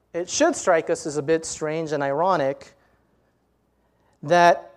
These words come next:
even though we know what God wants for us, you know, we know it because it's recorded here, what He wants for us, yet we still spend so much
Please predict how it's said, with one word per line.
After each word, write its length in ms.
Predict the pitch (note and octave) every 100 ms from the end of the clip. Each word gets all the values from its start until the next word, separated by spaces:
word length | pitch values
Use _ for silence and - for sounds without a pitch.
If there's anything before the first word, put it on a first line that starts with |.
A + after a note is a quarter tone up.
| _
even 300 | G#3 B3+ C#4
though 100 | C4
we 180 | A#3+ A3
know 320 | F#3+ G3+ A3
what 240 | A3 F#3 D#3
God 240 | F#3 G3
wants 380 | E3 E3+ F3+ -
for 240 | - C3
us, 480 | A2+ A2 - - - _ _ _ _ _ _ -
you 60 |
know, 160 | B2 B2
we 160 | C#3+ D#3+
know 280 | E3 F#3+
it 140 | C#3+ C3
because 520 | C#3 - C#3+ C3+ - _ _ _
it's 240 | - C#3 -
recorded 460 | D3 - E3 D3+
here, 380 | C3 D#3 B2 C#3 - _ _ _ _ _ -
what 160 | C#3+
He 100 | B2
wants 320 | C#3+ D3 C#3
for 220 | - C3 A#2+
us, 280 | A#2+ - - _ _ _ _ _ _ -
yet 540 | D#3+ B3 - - - _ _
we 180 | F3 A3+
still 420 | A3+ - - E4+
spend 360 | E4+ - A#3 A3
so 420 | - - B3 F4
much 240 | F#4+ F4